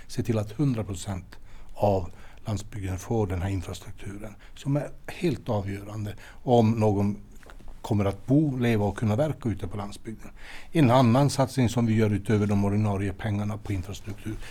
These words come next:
potthållspengar. Hundra miljoner per år, det är under en treårsperiod, trehundra miljoner. Det är jättebra pengar utanför den ordinarie budgeten.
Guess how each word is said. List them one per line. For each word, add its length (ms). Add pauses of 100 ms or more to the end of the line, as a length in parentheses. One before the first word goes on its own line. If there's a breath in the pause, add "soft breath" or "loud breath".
(140 loud breath)
potthållspengar. 880 (800 loud breath)
Hundra 220
miljoner 360
per 180
år, 160
det 140
är 100
under 180
en 60
treårsperiod, 720
trehundra 260
miljoner. 520 (220 loud breath)
Det 80
är 40
jättebra 840
pengar 320
utanför 560
den 160
ordinarie 480 (140)
budgeten. 580